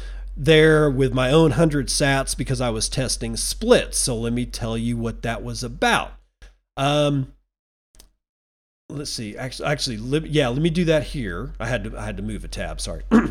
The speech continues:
I was just talking about Zap it dot live. Yeah, I set up another.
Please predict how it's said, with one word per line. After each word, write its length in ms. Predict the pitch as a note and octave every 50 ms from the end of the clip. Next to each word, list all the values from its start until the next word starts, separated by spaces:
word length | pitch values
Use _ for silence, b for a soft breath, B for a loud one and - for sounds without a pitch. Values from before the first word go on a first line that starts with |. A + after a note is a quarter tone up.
| G2+ - - - - - - - - - - - - - - - - - - B B B B B B B B B - -
I 120 | - D3
was 120 | D#3+ C#3 C3+
just 220 | - F3 D3+ -
talking 260 | - D#3+ D#3 - D#3
about 220 | C#3 C#3+ C3+ B2 A2+
Zap 320 | G#2+ D3 C3+ C3+ C#3+ C#3
it 100 | B2+ A2+
dot 280 | A#2 C3 B2+ B2 G#2+ A#2+
live. 500 | B2 B2+ B2+ C3+ C#3 C#3 C#3+ C#3 - - - - _ _ -
Yeah, 220 | - A2 D2+ C2+ - B B B B B B B B B
I 140 | - D3 E3+
set 320 | F#3 - - A#3+ A3+ G3+ F#3+
up 200 | F#3+ F#3 F#3 - -
another. 840 | D3 B2+ B2 B2+ C3 C#3+ D3 D3+ D3 E3 D#3+ E3 E3 E3+ E3+ E3